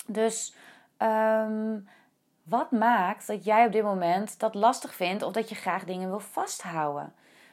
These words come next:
Vaak is, zit daar va-, eh, hè, angst voor verandering aan ten grondslag. Of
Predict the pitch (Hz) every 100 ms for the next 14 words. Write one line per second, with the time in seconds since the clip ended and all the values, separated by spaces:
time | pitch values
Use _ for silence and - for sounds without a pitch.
0 | _ - 339 302 277 285 269 262 262 262
1 | 247 - - 220 226 269 - 254 277 -
2 | 233 226 220 214 254 269 220 214 214 214
3 | 208 196 - - - - 220 214 208 -
4 | 330 381 170 160 - 196 202